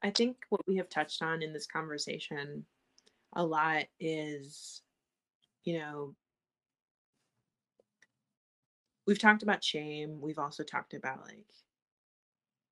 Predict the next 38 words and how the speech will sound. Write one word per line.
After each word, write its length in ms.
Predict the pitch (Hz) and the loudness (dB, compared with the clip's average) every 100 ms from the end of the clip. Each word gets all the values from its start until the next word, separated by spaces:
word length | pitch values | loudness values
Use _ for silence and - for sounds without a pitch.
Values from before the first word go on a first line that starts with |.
| _ _ _ 190 | _ _ _ 4
navigating 640 | 180 185 175 170 165 156 | 6 6 4 0 -2 -4
identity, 840 | 156 - 143 147 143 147 151 147 143 | -6 -8 -10 -8 -8 -8 -8 -8 -4
right? 300 | 139 151 147 | -4 -4 -4
And 160 | 175 175 | -2 -2
I 60 | |
think 360 | 175 190 190 - _ 180 | -2 -6 -8 -14 _ 0
I 120 | 175 | 2
would 140 | 175 | 2
wanna 220 | 175 180 | 0 -2
say 260 | 180 156 175 | -4 -4 -2
that, 180 | 170 135 | -2 -4
like, 240 | 139 139 _ _ _ _ _ _ _ _ _ _ _ - - | -6 -8 _ _ _ _ _ _ _ _ _ _ _ -12 0
be 120 | 190 | 2
proud 280 | 208 214 220 | 4 4 4
of, 100 | 226 - - 190 | 2 -4 -4 2
of, 320 | 190 185 185 - - | 2 2 -4 -16 -4
like, 260 | 170 147 160 | 0 0 -2
your 80 | |
Saha 340 | 156 139 160 160 | -4 -6 -6 -4
heritage. 640 | 165 160 165 151 147 - 151 | -2 -2 -2 -2 -4 -6 -8
And, 180 | 151 | -6
like, 260 | 151 147 - _ _ _ - | -6 -8 -12 _ _ _ 0
even 220 | 196 196 | 2 4
if 120 | 196 | 2
people 280 | - 190 185 | 0 -2 0
in 80 | 175 | -2
the 40 | |
world 440 | 143 139 147 147 147 | -2 -4 -4 -4 -2
aren't 200 | 156 156 | -2 -2
ready 360 | 151 156 156 - | -4 -4 -6 -4
to, 120 | 151 | -4
like, 200 | 143 143 | -2 -4
learn 520 | 147 143 143 147 147 151 | -4 -2 -2 -2 -4 -4
all 460 | 143 143 143 143 - | -4 -4 -6 -12 -8
about 400 | 165 143 143 - | -4 -4 -4 -8
Saha 600 | - 170 156 143 160 151 151 | -8 -6 -2 0 2 0 -2
and, 140 | - 165 | -6 -6
like, 220 | - | -8